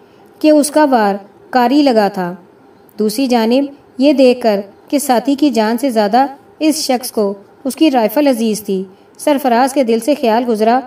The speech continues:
کہ یہ لوگ جنگ سے منہ پھیرنے والے نہیں تھے۔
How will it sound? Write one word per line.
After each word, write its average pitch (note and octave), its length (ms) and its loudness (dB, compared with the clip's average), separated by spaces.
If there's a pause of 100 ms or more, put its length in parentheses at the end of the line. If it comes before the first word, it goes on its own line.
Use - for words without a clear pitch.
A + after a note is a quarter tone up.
(260)
کہ - 80 0
یہ C#4+ 280 4
لوگ D4 200 4
جنگ B3+ 280 0
سے D4 140 0
منہ B3 220 0
پھیرنے B3 360 0
والے A#3+ 240 0
نہیں A3+ 300 0
تھے۔ F#3 200 -2